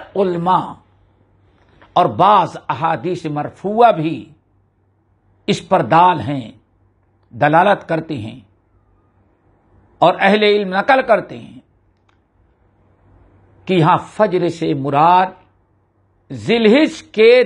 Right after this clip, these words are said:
दस तारीख की फज्र मुराद है, जिसको कहते हैं यौमुन नहर।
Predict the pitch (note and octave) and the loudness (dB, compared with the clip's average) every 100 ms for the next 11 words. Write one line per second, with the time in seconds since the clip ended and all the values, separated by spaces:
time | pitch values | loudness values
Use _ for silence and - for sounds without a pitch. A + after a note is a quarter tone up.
0 | - - C4+ - - G3 F#3+ F#3 F3 G#3+ | 0 0 0 0 -2 2 2 2 -2 -4
1 | A#3 A#3 - G3+ - - C3 B2+ A#2+ G#2 | -6 -8 -10 -10 -8 -8 -8 -10 -12 -14
2 | F#2+ - _ _ _ _ _ _ _ _ | -16 -20 _ _ _ _ _ _ _ _
3 | _ _ _ _ - _ - C3+ D3+ C3+ | _ _ _ _ -20 _ -6 -2 -2 -2
4 | D#3 F#3 E3 D#3+ F3 D#3+ D3+ D#3 - F#2 | -2 0 0 2 0 -2 -4 -4 -4 -6